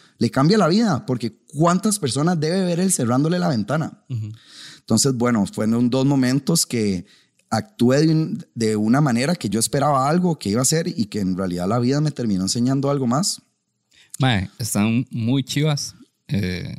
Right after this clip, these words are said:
Speaker 1: Ay, creo que duré mucho contando
Speaker 2: No, no, no,
Speaker 1: eso.
Speaker 2: no. Al contrario, hay algo muy interesante que ya te lo voy a contar, pero primero,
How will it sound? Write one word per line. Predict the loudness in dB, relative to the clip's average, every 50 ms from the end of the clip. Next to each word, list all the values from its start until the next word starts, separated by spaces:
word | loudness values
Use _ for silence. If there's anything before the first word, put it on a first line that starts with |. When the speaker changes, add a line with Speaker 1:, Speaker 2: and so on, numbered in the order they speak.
| -10 -8
Speaker 1:
Ay, | -8 -8 -6
creo | -4 -4 -4
que | -2 0
duré | 0 0 2 0
mucho | 0 0 -2 -2 -2
contando | -2 -2 0 2 2 2
Speaker 2:
No, | 2 2
no, |
no, | 2
Speaker 1:
eso. | 0 0
Speaker 2:
no. | 0 0 0 -2
Al | -2 -2 -2
contrario, | -2 -2 -4 -2 -2 -2 -2 0
hay | 0 0 0
algo | 0 0 2 4 4
muy | 4 2
interesante | 2 0 0 0 0 0 0 -2
que | -2
ya | -4 -2
te | -2 0
lo | 0
voy | 0
a | 0
contar, | 0 -2 0 0 -2 -2 -2
pero | -4 -6 -6
primero, | -4 -4 -4 -4 -6